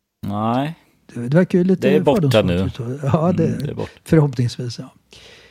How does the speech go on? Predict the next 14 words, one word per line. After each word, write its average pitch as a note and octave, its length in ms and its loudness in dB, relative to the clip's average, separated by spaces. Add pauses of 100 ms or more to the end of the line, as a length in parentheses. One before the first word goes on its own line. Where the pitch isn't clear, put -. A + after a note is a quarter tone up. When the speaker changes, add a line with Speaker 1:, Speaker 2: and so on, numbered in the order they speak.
(640)
Speaker 2:
Med F3+ 240 4
dagens A#3 760 0
genusperspektiv C#3+ 1200 -2
kan D3+ 220 0
ju D3+ 100 4
anföras C3 540 -2
att C3+ 60 -2
några C3 240 -2
förmaningsbrev B2+ 1080 0
till A#2+ 240 -8
döttrarna A#3+ 720 2
aldrig B2 300 2
var A#2+ 160 -4
aktuella. A#2 500 -4